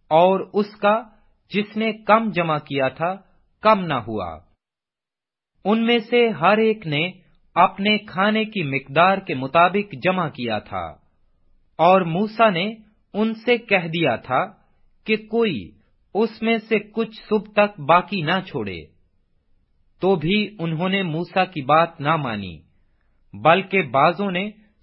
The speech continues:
सुबह तक कुछ रहने दिया, सो उसमें कीड़े पड़ गए और वो सड़ गया। सो मूसा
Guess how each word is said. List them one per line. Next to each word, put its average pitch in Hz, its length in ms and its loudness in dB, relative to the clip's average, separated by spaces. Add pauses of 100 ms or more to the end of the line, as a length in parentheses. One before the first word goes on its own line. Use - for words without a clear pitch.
सुबह - 340 -4
तक 220 260 2
कुछ 175 240 -6
रहने 185 340 0
दिया, 143 320 -4 (560)
सो 202 80 0 (140)
उसमें 214 360 0 (100)
कीड़े 220 340 2
पड़ 151 240 0
गए 170 300 -2 (440)
और 190 280 4
वो 208 160 0
सड़ 202 320 0
गया। 110 280 -4 (1300)
सो 202 140 0
मूसा 214 420 2